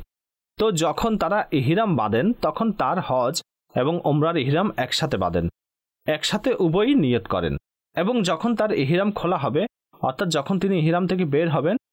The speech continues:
তিনি হজের সকল কার্যক্রম থেকে বের হয়ে রমিয়ে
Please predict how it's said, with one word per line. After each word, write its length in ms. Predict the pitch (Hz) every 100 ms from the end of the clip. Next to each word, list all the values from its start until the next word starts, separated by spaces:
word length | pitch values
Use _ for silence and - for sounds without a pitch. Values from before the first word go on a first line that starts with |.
| _ _
তিনি 200 | 175 190
হজের 400 | 156 180 175 196
সকল 520 | 220 - 196 - 190 117
কার্যক্রম 580 | 151 143 143 139 180
থেকে 220 | 180 185 240
বের 240 | 123 131
হয়ে 340 | 135 156 226 294 -
রমিয়ে 600 | 143 139 151 196 214 269